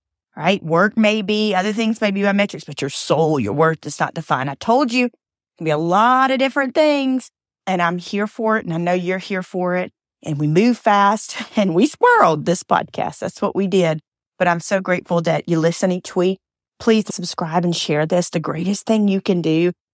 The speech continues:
is send this to a friend. Send it to your church group.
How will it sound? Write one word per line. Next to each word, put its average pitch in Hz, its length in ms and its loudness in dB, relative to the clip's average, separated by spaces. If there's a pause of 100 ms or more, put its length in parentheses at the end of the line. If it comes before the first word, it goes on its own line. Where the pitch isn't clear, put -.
(120)
is 185 100 -10
send 175 200 0
this 160 120 -2
to 170 120 0
a 165 40 0
friend. 165 480 -2 (400)
Send 196 320 0
it 196 160 0
to 208 120 -2
your 175 200 0
church 196 360 0
group. 226 280 0